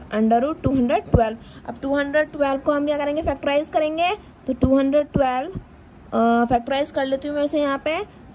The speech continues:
टू वन ज़ा टू, वन नीचे आएगा, ये टेन, बचेगा वन, टू सिक्स ज़ा, टू फ़ाइव ज़ा टेन, टू थ्री ज़ा, अब यहाँ पे ये फ़िफ़्टी थ्री टू से नहीं जाएगा, तो थ्री से करके देखते हैं।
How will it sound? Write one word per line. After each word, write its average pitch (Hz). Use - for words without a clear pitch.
टू 269
वन 277
ज़ा 294
टू, 311
वन 226
नीचे 262
आएगा, 277
ये 233
टेन, 269
बचेगा 240
वन, 254
टू 254
सिक्स 240
ज़ा, 285
टू 233
फ़ाइव 226
ज़ा 233
टेन, 277
टू 247
थ्री 240
ज़ा, 269
अब 220
यहाँ 247
पे 247
ये 262
फ़िफ़्टी 262
थ्री 269
टू 269
से 269
नहीं 277
जाएगा, 285
तो 240
थ्री 262
से 254
करके 247
देखते 240
हैं। 254